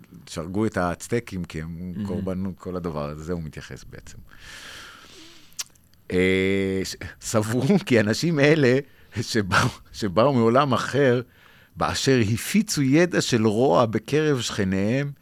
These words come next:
Speaker 1: ואשר היו רבי אומנים גדולים מהם במעשי רשע למיניהם,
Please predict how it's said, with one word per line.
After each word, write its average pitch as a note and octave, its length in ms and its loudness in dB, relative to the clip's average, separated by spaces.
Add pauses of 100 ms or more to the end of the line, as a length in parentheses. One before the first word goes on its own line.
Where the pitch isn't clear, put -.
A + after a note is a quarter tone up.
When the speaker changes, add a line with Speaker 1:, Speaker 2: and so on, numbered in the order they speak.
(320)
Speaker 1:
ואשר G#2+ 360 2
היו C3 400 2
רבי A#2 580 2
אומנים D3 460 4
גדולים C3 580 2
מהם A#2 220 4
במעשי G2 640 0
רשע B2 400 2
למיניהם, F#2+ 840 0